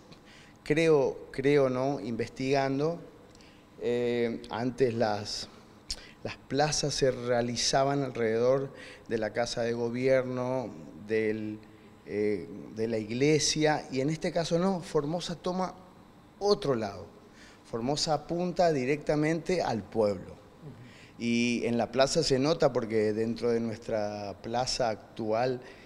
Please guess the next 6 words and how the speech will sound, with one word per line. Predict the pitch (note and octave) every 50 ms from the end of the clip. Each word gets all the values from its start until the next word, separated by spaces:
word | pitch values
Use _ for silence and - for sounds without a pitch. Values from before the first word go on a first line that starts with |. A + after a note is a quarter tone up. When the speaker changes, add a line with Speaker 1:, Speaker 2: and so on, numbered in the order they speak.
| - - -
Speaker 1:
y | G#2 G#2+
la | G#2+ G#2
que | G2 G2
está | G2 - - - - B2 A#2 A#2 A#2 A2 G#2+ G2+ G2 G2
ahí | G2+ G2+ A2+ A#2 A#2 A2+ G#2+ G#2 G#2+ G#2+ G2+ -
fotografiada, | - - A2+ G#2+ G#2+ A2 A#2+ B2+ C#3 C#3+ - - F3+ F3 E3 D#3+ E3 E3 E3+ F3 -